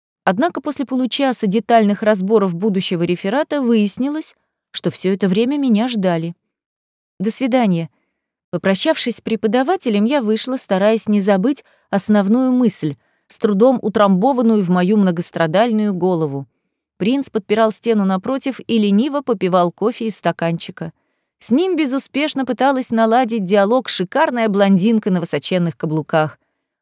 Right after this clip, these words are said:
Увидев меня, красавец расцвёл улыбкой и шагнул вперёд, не обращая более внимания на девушку, которая, кстати, подходила ему гораздо больше меня. "Привет, дорогая", — нежно сказал он и быстро шепнул:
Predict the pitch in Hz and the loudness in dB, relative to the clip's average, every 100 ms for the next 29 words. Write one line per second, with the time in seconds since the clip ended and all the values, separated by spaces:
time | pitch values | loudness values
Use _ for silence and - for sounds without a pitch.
0 | _ 190 196 202 233 214 233 302 - 202 | _ 0 2 2 0 2 0 0 2 0
1 | - 247 226 185 185 190 - 220 208 208 | 0 -2 -2 -4 -4 -4 -2 0 0 0
2 | 311 349 - 285 - _ _ _ - - | 0 -2 -4 -6 -6 _ _ _ -6 -4
3 | 196 196 196 - 214 339 277 208 175 175 | 0 2 0 0 0 0 0 0 2 0
4 | 220 190 185 185 175 170 180 180 170 165 | 2 2 2 2 2 2 2 2 0 0
5 | 165 269 277 - 269 - _ _ - 208 | 0 -2 -2 -2 -4 -4 _ _ -6 -2
6 | 254 247 240 - - 247 330 339 - 127 | 2 2 0 -4 -4 0 0 -2 -8 -12
7 | - _ _ _ _ _ - 220 277 262 | -14 _ _ _ _ _ -8 -2 0 2
8 | 247 254 320 311 285 285 247 262 285 214 | 2 2 2 0 0 2 0 0 0 0
9 | 208 269 277 220 165 175 _ _ _ _ | 0 -2 0 0 0 -6 _ _ _ _
10 | _ _ _ _ - 202 202 196 165 175 | _ _ _ _ -4 0 2 2 2 0
11 | 165 165 160 160 _ _ _ _ _ 190 | 0 0 -2 -4 _ _ _ _ _ 2
12 | 214 190 185 - 190 185 190 262 220 175 | 4 4 0 -2 -2 0 2 4 2 2
13 | 220 - 208 202 185 165 151 | -2 -4 -6 -4 -2 -2 -4